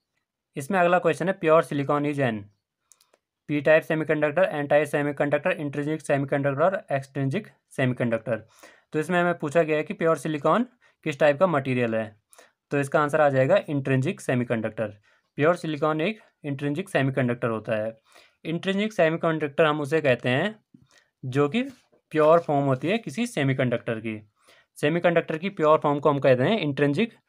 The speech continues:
सेमीकंडक्टर। यह है इसकी प्योर फॉर्म, pure form of semiconductor, ये होती है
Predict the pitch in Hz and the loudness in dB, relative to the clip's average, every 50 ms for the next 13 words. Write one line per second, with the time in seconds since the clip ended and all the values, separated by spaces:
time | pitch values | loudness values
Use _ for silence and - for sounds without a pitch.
0 | _ _ _ _ _ - 151 139 135 135 131 139 123 113 117 - - 123 110 107 | _ _ _ _ _ 0 2 4 4 4 4 2 2 2 0 0 0 0 0 -2
1 | 107 - _ _ _ _ _ _ _ _ _ _ _ _ _ _ _ _ - 143 | -4 -10 _ _ _ _ _ _ _ _ _ _ _ _ _ _ _ _ -10 -6
2 | 131 131 139 139 135 131 127 131 - 208 220 220 - 156 131 123 123 120 - 117 | -2 0 2 2 2 2 0 -2 -4 -6 -6 -4 0 4 6 6 6 4 2 -2
3 | 110 107 107 104 - _ _ _ _ _ _ _ _ _ _ _ _ _ _ _ | -4 -4 -6 -10 -14 _ _ _ _ _ _ _ _ _ _ _ _ _ _ _
4 | _ _ _ _ - - _ _ _ _ - - 139 143 147 143 - - 143 143 | _ _ _ _ -20 -20 _ _ _ _ -4 2 4 4 4 4 4 2 0 2
5 | 143 147 190 220 - _ _ _ _ _ _ _ _ _ _ _ _ _ _ _ | 2 2 2 2 0 _ _ _ _ _ _ _ _ _ _ _ _ _ _ _
6 | _ _ _ _ _ _ _ _ _ _ _ _ _ _ _ _ _ _ _ _ | _ _ _ _ _ _ _ _ _ _ _ _ _ _ _ _ _ _ _ _
7 | _ _ _ _ _ _ _ _ _ _ _ _ _ _ _ _ _ _ _ _ | _ _ _ _ _ _ _ _ _ _ _ _ _ _ _ _ _ _ _ _
8 | _ _ _ _ _ _ _ _ _ _ _ _ _ _ _ _ _ _ - - | _ _ _ _ _ _ _ _ _ _ _ _ _ _ _ _ _ _ -6 -2
9 | 147 139 131 131 127 131 135 120 117 117 117 - _ - 123 117 107 104 _ _ | 0 2 2 2 0 0 0 -2 -2 -2 -6 -6 _ -4 -4 -4 -6 -8 _ _
10 | _ _ _ _ _ _ _ _ _ _ _ _ _ _ - 135 131 139 135 131 | _ _ _ _ _ _ _ _ _ _ _ _ _ _ -6 -2 0 2 2 2
11 | 131 131 127 123 143 180 214 220 | 0 0 0 2 2 2 0 -2